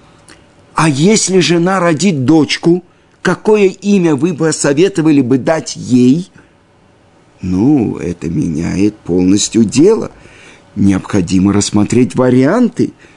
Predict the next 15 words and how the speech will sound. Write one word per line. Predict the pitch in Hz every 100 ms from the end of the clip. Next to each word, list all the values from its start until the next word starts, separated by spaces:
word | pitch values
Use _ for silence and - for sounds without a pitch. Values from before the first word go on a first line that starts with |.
| _ _ _ _ _ -
ответил | 98 - 90 - 87
Рав. | 85 80 - - _ -
"Пожалуйста, | 202 165 123 127 120 - -
проходите". | - 104 - - - - - _ - - - - -
И | 220
ещё | 214 - - 214
добрые | 170 170 180 156 156
полчаса | - 190 165 - 185 - - 208 190 - -
раввин | - 156 165 202 180
и |
его | 160 170
гость | 151 156 233 247 - - _ _ _ _
обсуждали | 139 - - 127 107 104 151 196 190
подходящее | - 110 - 90 135 139 151 - 139 139 -
имя | 104 101 110 123